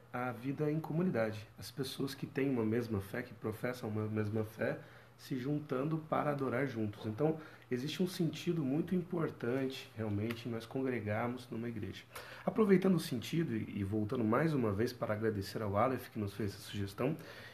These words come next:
eu deixo o, o convite para que aqueles que moram em Cruzeiro e nas regiões circunvizinhas, que venham conhecer o trabalho desenvolvido pela Igreja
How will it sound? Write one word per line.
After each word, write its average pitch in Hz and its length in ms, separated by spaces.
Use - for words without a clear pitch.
eu 160 60
deixo 147 340
o, 110 200
o 120 80
convite 120 560
para 113 200
que 110 320
aqueles 104 320
que - 120
moram 156 260
em 120 60
Cruzeiro 117 640
e 104 40
nas 104 240
regiões 107 640
circunvizinhas, 104 720
que - 140
venham 185 340
conhecer 170 640
o - 40
trabalho 156 360
desenvolvido 143 480
pela 151 220
Igreja 135 420